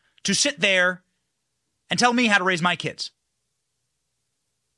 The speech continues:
Go make your own family.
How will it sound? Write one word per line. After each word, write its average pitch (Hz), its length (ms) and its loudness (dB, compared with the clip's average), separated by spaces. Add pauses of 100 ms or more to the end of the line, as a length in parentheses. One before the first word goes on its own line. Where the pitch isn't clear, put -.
(1500)
Go 269 180 4
make 311 220 -2
your 262 140 0
own 214 100 -2
family. 101 440 -10